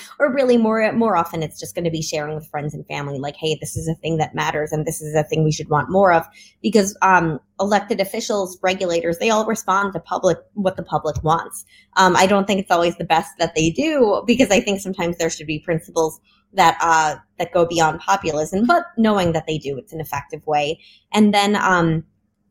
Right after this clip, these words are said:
really just being informed. And then, um, yeah, so you can follow me at Senator Shoshana, um, on Twitter, and my job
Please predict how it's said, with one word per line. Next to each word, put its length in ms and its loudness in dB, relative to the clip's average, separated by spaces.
really 300 2
just 200 -6
being 180 2
informed. 500 0
And 180 2
then, 300 2
um, 380 2
yeah, 200 2
so 100 2
you 140 6
can 140 2
follow 260 4
me 200 0
at 300 0
Senator 380 0
Shoshana, 580 -4
um, 500 2
on 180 2
Twitter, 580 0
and 220 4
my 340 2
job 300 4